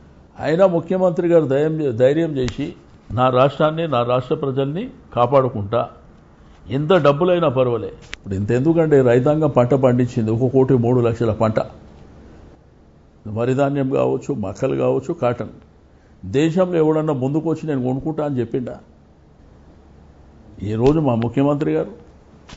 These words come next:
ధైర్యంగా కొను-, అదేవిధంగా అన్ని విషయాలు. ఇప్పుడు migrants ఉన్నారు, దగ్గర దగ్గర పదిహేను లక్షల మంది migrants ఉన్నారు మన రాష్ట్రంలో.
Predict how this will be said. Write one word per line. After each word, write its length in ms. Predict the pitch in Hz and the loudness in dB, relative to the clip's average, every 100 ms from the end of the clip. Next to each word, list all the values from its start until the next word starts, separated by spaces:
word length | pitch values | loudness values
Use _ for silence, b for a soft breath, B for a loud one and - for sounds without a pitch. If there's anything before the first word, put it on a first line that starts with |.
| 95 | -6
ధైర్యంగా 440 | 107 135 160 202 190 | 2 6 6 4 2
కొను-, 260 | 107 73 - - - - - - - 175 - - - - b b b b - | -4 -8 -16 -20 -20 -20 -20 -20 -20 -20 -20 -20 -20 -20 b b b b -16
అదేవిధంగా 760 | 104 135 190 196 156 139 135 151 | 0 6 6 6 4 2 2 0
అన్ని 300 | 160 143 175 | 0 0 2
విషయాలు. 360 | 175 131 131 117 | 2 2 2 0
ఇప్పుడు 200 | 123 135 | 0 0
migrants 540 | 131 143 147 135 120 | 2 4 4 2 2
ఉన్నారు, 300 | 104 95 - - - - - - - - - - 101 | -4 -6 -12 -18 -20 -20 -20 -20 -20 -20 -20 -12 0
దగ్గర 280 | 147 147 180 | 2 6 6
దగ్గర 240 | 180 180 | 6 8
పదిహేను 400 | 170 147 156 160 | 8 8 4 4
లక్షల 300 | 156 139 151 | 2 2 2
మంది 220 | 143 139 135 | 4 2 2
migrants 500 | 123 131 160 156 131 | 0 0 0 0 0
ఉన్నారు 200 | 127 120 | 0 0
మన 200 | 107 107 | 0 -2
రాష్ట్రంలో. 440 | 120 - 120 95 | -2 -2 -4 -6